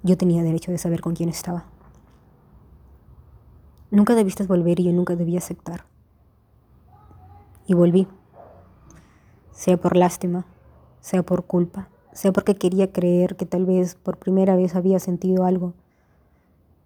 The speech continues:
Pero realmente no. Todo este tiempo lo único que he podido ver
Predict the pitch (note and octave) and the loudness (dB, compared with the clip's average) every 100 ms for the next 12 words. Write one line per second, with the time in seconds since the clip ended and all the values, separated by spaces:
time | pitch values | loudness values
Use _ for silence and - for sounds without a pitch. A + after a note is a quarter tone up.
0 | _ - F#3 F#3 F#3 F#3+ F#3 E3 D#3+ _ | _ 0 2 4 4 2 0 -4 -6 _
1 | _ _ _ _ _ _ _ _ _ _ | _ _ _ _ _ _ _ _ _ _
2 | _ _ _ _ _ - F#3+ G3 G3+ F#3+ | _ _ _ _ _ 0 2 2 0 0
3 | F#3+ F#3+ F#3 F#3+ F#3 F#3 F3+ F#3 F#3 - | 0 2 0 2 0 -2 -2 -2 -2 -2
4 | F#3 F#3 F#3 F#3 F3+ F#3+ | 0 2 2 2 2 0